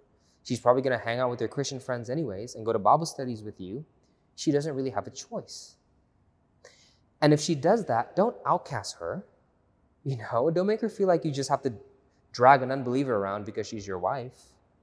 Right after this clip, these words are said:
Don't make fun of her 'cause she doesn't know all the Bible stories that you do. Invite her along.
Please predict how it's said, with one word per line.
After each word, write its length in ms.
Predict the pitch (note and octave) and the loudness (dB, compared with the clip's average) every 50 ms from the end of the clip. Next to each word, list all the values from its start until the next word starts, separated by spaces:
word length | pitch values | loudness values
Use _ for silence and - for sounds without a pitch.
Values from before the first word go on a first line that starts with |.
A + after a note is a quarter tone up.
| _ _ _ _ _ _ _ _ | _ _ _ _ _ _ _ _
Don't 140 | - E3+ E3 | 0 2 2
make 160 | E3 D#3 - | 2 0 -4
fun 200 | - - C3 D3 E3+ | -2 0 2 2 2
of 60 | D3+ | 2
her 100 | D3+ D3+ | 0 -2
'cause 180 | D3 D3+ C#3 B2+ | -2 -2 -4 -4
she 120 | - - | -4 -4
doesn't 220 | C3+ C3 B2 C3+ B2+ | -4 -4 -4 -4 -2
know 120 | B2+ A#2+ | 2 4
all 140 | A#2+ B2 - | 6 6 4
the 60 | - | 6
Bible 220 | G#2+ A#2 B2 B2+ | 4 4 4 4
stories 320 | B2 - - B2+ A#2 A2+ G#2 | 0 -4 -8 -8 -8 -4 -4
that 140 | A2 G2 G2+ | -6 -6 -4
you 140 | A2+ D#3 | -6 -6
do. 280 | D#3+ C#3 B2 B2 C#3+ C#3+ - _ _ _ _ _ _ _ _ _ _ _ _ _ _ _ _ _ _ _ _ _ _ _ _ _ _ - - - | -6 -6 -6 -8 -10 -12 -16 _ _ _ _ _ _ _ _ _ _ _ _ _ _ _ _ _ _ _ _ _ _ _ _ _ _ -20 -16 -10
Invite 380 | - C3+ B2 - A#2+ - D3+ D3+ | -8 -8 -4 -2 -2 -2 -4 -4
her 180 | D#3 E3+ D#3+ | -8 -8 -6
along. 420 | D3+ D3 C#3+ C#3 C3+ B2 A2 G2+ | -6 -6 -6 -6 -6 -8 -10 -12